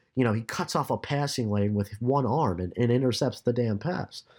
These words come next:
And you're like, "What the, like, who is this kid?" Right? And so you're watching his tape, and, and it just keeps getting better. Um, in the Falcons, so the Falcons met with Jacoby, um,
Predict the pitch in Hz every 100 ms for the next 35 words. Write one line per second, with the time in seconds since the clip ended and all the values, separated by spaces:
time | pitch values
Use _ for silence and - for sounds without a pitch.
0 | - - _ 127 135 131 107 101 - 175
1 | - 117 95 - 123 - - 185 208 185
2 | 208 - 131 - - 104 90 92 143 196
3 | 156 147 156 147 131 - _ - _ -
4 | 139 135 117 196 - 180 127 - 143 196
5 | 220 127 - _ _ _ _ _ _ 135
6 | 131 127 - _ 156 190 202 208 - 196
7 | - 170 151 113 98 190 247 92 - _
8 | _ _ _ 127 135 131 120 151 139 156
9 | 196 - 165 131 175 220 226 120 123 113
10 | 101 - 90 98 90 90 90 - _ _
11 | 101 101 98 95 87